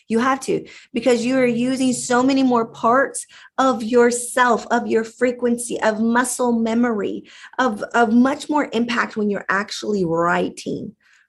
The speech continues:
versus just thinking, okay? That's why I don't really care for saying just affirmations.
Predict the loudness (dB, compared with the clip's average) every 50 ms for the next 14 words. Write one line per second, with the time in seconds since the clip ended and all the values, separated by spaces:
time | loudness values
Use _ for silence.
0 | _ -10 -4 0 0 0 0 0 -4 -4 -4 -6 -6 -6 -8 -6 -8 -8 -8 -6
1 | -6 -4 -6 -6 -10 -14 -16 -18 -18 -20 _ _ _ _ _ _ _ _ _ _
2 | _ _ _ _ _ _ _ -6 -4 -2 -2 -2 -4 -10 -16 _ _ _ _ _
3 | _ -8 -2 2 2 4 4 4 4 4 4 4 4 4 4 2 0 -2 -2 -2
4 | -2 -4 -6 -4 -4 -2 -2 -2 -2 -4 -6 -10 -6 -2 -2 -2 -2 -2 -4 -4
5 | -2 -2 -2 -2 -4 -4 -4 -4 -4 -4 -4 -6 -8 -12 -16